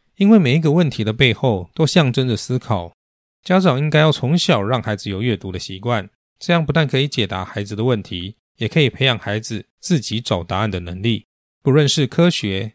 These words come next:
自然教育、探索历史等等的书籍，都会对他们非常有帮助。他们有很好的理解能力，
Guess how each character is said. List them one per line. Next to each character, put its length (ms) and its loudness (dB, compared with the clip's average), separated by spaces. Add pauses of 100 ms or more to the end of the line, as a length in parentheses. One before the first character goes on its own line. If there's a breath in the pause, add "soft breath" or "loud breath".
自 140 -2
然 200 0
教 240 2
育、 240 -4 (120)
探 160 2
索 200 -4
历 140 -2
史 180 -6
等 160 -8
等 120 -2
的 100 -4
书 200 -6
籍， 360 -10 (340)
都 120 4
会 80 4
对 180 4
他 120 2
们 140 0
非 160 -2
常 240 -4
有 100 -2
帮 240 -8
助。 300 -6 (580)
他 120 2
们 120 6
有 120 4
很 200 0
好 120 4
的 100 -2
理 160 -4
解 160 -2
能 220 -8
力， 260 -4